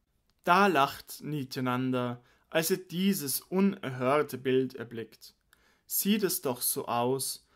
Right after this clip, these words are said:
als ob die drei Gestalten eine Dharma-Brücke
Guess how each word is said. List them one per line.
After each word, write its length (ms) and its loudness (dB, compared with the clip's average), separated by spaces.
als 480 -2
ob 200 -6
die 160 -10
drei 380 -2
Gestalten 840 -4
eine 260 -2
Dharma-Brücke 1120 -6